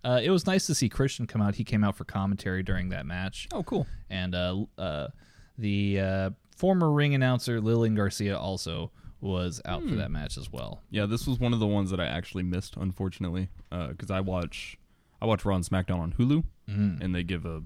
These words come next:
Speaker 2: an hour and a half, uh, version, uh,
Speaker 1: Mm-hmm.
Speaker 2: of the shows, so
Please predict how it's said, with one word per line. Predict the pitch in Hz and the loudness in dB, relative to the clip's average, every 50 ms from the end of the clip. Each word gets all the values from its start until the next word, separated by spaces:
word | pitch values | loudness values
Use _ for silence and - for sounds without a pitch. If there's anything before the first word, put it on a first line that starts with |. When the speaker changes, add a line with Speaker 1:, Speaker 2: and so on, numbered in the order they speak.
| - - - | -12 -10 -8
Speaker 2:
an | 101 90 82 - | -6 -6 -4 -2
hour | - 90 90 92 90 | -2 -2 0 0 -2
and | 85 82 | -4 -6
a | 82 | -8
half, | - - 92 90 - - - - - - - - - - | -8 -6 -6 -6 -8 -10 -18 -14 -12 -12 -12 -10 -6 -4
uh, | 104 101 98 95 95 95 92 - - - - - - - - - - - - - | -2 0 0 0 -2 -4 -4 -8 -10 -14 -18 -20 -20 -20 -20 -20 -20 -20 -16 -14
version, | 101 98 104 110 117 117 110 123 123 127 127 127 - - - - - - _ _ _ - | -10 0 2 2 2 4 2 2 0 0 0 -2 -4 -8 -12 -16 -20 -20 _ _ _ 2
uh, | 113 | 4
Speaker 1:
Mm-hmm. | 110 104 87 92 92 | 4 6 6 4 4
Speaker 2:
of | 110 107 92 101 | 4 4 4 2
the | 107 | 0
shows, | - - 117 113 113 117 - | 0 0 0 -2 -2 -2 -6
so | - - 85 80 85 82 | -8 -6 -6 -4 -4 -6